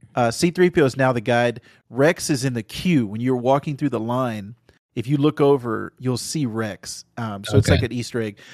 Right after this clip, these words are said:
Speaker 1: But they moved him over to Galaxy's Edge, and now he's in the cantina. He's the D J. So Rex is the D J. Anyways, he's in the show as well. So
Speaker 2: A lot
Speaker 1: that
Speaker 2: of
Speaker 1: was
Speaker 2: Paul Schaefer-like characters,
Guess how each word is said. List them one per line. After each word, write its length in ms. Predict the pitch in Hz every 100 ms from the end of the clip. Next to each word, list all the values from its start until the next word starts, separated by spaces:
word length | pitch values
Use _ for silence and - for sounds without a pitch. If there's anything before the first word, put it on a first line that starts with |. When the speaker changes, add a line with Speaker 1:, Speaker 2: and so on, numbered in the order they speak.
| -
Speaker 1:
But 100 | 151 156
they 120 | 156
moved 260 | 185 233
him 100 | 208
over 180 | 185 175
to 40 | 151
Galaxy's 600 | 143 143 143 - 127 120
Edge, 520 | 151 135 110 104 - _ _ -
and 160 | 127 135
now 220 | 156 156
he's 460 | 127 165 151 - -
in 160 | 170
the 80 | 156
cantina. 640 | - 160 143 - 156 175 175
He's 320 | 160 175 127
the 100 | 117
D 240 | 104 131
J. 380 | 107 107 90 113 _ _ _
So 180 | - 131
Rex 500 | 113 135 156 - -
is 180 | 131 107
the 100 | 117
D 180 | 131
J. 220 | 127 123 127
Anyways, 300 | 175 123 -
he's 240 | 202 156
in 160 | 165 139
the 60 |
show 280 | 117 135 117
as 160 | 104 107
well. 180 | 95
So 240 | - 113 - - -
Speaker 2:
A 40 |
lot 160 | 135 160
Speaker 1:
that 100 | 147
Speaker 2:
of 40 |
Speaker 1:
was 280 | 165 143 - _ _ -
Speaker 2:
Paul 240 | 131 120
Schaefer-like 760 | 110 120 117 - 95 92 90 -
characters, 760 | 117 104 101 85 80 - -